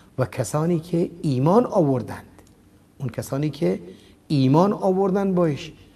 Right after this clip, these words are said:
و به عنوان مهاجرین، انصار، به عنوان اصحاب نبی شناخته می‌شن، این افراد هستند.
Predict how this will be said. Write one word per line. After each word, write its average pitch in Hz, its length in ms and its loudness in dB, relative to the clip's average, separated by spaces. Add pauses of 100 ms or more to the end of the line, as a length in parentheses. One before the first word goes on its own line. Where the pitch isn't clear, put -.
(420)
و 143 400 4 (540)
به 127 80 0
عنوان 131 360 2
مهاجرین، 120 840 -4
انصار، 131 500 -2
به 110 160 -10
عنوان 120 540 -4 (920)
اصحاب 202 560 0
نبی 151 320 4
شناخته 123 460 -6
می‌شن، 104 360 -10 (1300)
این 214 180 2
افراد 139 340 -2
هستند. - 400 -16